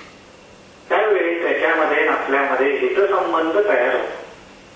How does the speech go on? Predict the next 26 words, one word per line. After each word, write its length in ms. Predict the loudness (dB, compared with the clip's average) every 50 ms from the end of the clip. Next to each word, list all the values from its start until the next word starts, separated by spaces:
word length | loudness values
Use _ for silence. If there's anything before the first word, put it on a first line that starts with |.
| -20 -20 -20 -20 -20 -8 -4
आणि 180 | -2 -2 0 0
मग 200 | -2 -2 -2 -2
तो 160 | 0 0 2
आपल्या 260 | 2 2 2 2 0
जवळ 540 | -2 0 0 0 0 2 2 2 2 2 2
येऊन 200 | 0 -2 -2 -2
उभा 240 | -2 0 0 0 0
राहतो, 260 | 0 0 -2 -4 -6 -10 -12 -16 -18 -20 -20 -20 -20 -20 -20 -20 -20 -20 -20 -20 -20 -20 -20 -8 -6 -4
आपल्या 240 | -2 0 0 0 0
जवळचा 560 | 2 0 0 2 2 2 0 0 -2 -2 -2
होतो. 600 | 0 0 0 0 0 0 -2 -2 -4 -8 -12 -16 -18 -20 -20 -20 -20 -20 -20 -20 -20 -20 -20 -20 -20 -20 -8 -4
आज 120 | -2 0 0
ही 140 | 2 0 0
जवळीक 480 | 2 2 2 2 2 0 -2 -2 -2 0
कल्याणकारक 720 | 0 2 2 2 2 0 0 -2 -2 0 0 2 0 0
आहे, 160 | 0 -2 -2 -2 -4 -8 -10 -12 -14 -18 -18 -20 -20 -20 -20 -20 -20 -20 -20 -20 -16 -10 -6 -4
हितकारक 600 | -2 -2 0 0 0 0 2 2 2 2 0 0
आहे. 400 | 0 -2 -2 -4 -6 -10 -12 -14 -18 -20 -20 -20 -20 -20 -20 -20 -20 -20 -20 -20 -20 -20 -20 -6 -2
आज 220 | -2 0 0 0 2
काही 160 | 2 2 2
वेळा 180 | 2 0 0
घरात 520 | -2 -2 0 0 0 0 0 -2 -2 -2 0
चार 200 | 0 0 2 2
लोक 200 | 2 2 2 2
राहत 380 | 2 2 2 2 0 0 0
असतात, 420 | 0 0 0 -2 -2 -2 -2 -2